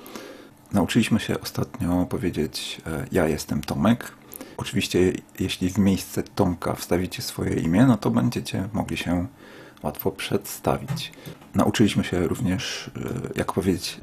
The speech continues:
„To jest woda”. Nauczyliśmy się, e, również, jak tworzyć pytania, czyli nauczyliśmy się powiedzieć, e, „Czy to jest woda?” Dziś będziemy kontynuować tworzenie tych prostych zdań. Ostatnio stworzyliśmy zdanie „To jest woda”, czyli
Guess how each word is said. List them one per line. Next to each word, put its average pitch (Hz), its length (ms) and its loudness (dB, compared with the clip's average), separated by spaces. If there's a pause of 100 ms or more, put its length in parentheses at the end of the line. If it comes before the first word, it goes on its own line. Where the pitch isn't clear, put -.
„To 107 160 4
jest 90 280 0
woda”. 85 440 2 (520)
Nauczyliśmy 104 520 4
się, - 160 -2
e, 95 140 0 (520)
również, 101 400 0
jak 98 300 2 (140)
tworzyć 87 500 -2
pytania, - 560 2 (360)
czyli 87 340 -2
nauczyliśmy 82 500 0
się - 120 -4
powiedzieć, 80 480 -4 (760)
e, 80 240 -6 (100)
„Czy - 160 -8
to - 180 0
jest - 260 0
woda?” 151 360 0 (640)
Dziś 107 140 0
będziemy 101 340 4
kontynuować 95 680 2
tworzenie 87 480 0
tych 69 200 -10
prostych - 400 -4
zdań. 104 340 4 (600)
Ostatnio - 320 4
stworzyliśmy 101 480 0
zdanie 87 580 0
„To 107 120 0
jest 92 240 0
woda”, 92 380 4
czyli 90 420 -4